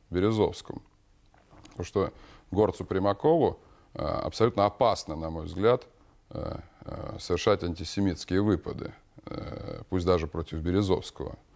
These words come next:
Э, как бы потому что, ну, когда оба горцы, то че тут между горцами-то, сами понимаете. Вот. И третье, что я хотел бы сказать, что Примаков говорит, что он не будет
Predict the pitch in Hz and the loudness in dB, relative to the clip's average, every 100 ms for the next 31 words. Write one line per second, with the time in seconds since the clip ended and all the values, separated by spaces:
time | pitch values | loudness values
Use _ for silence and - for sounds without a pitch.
0 | - - - - - - - - - - | -20 -20 -20 -20 -20 -20 -20 -12 -8 -8
1 | 78 - 87 - - - - 82 85 87 | -10 -8 -8 -6 -4 -4 -2 -2 2 0
2 | - - - 87 92 87 90 131 160 - | -2 -2 2 4 4 2 2 2 2 -2
3 | 95 - - 110 87 82 85 85 92 98 | -6 -6 0 0 0 -4 -6 -4 2 2
4 | 92 - - - - - - - - - | 2 -8 -12 -10 -12 -12 -20 -20 -16 -6
5 | 87 73 - - - - - - - - | -4 -4 -8 -12 -10 -10 -12 -18 -20 -20
6 | - - - - - 90 - 107 104 135 | -20 -20 -20 -10 2 2 2 0 2 6
7 | 175 170 113 87 - - - 95 - 104 | 6 6 2 2 -4 -20 0 2 4 4
8 | 98 82 78 - 104 131 170 - 101 95 | 4 2 0 2 4 4 2 0 0 2
9 | 107 104 107 113 101 98 90 - 104 107 | 0 0 0 0 2 0 0 0 2 2
10 | 107 107 92 | 2 4 2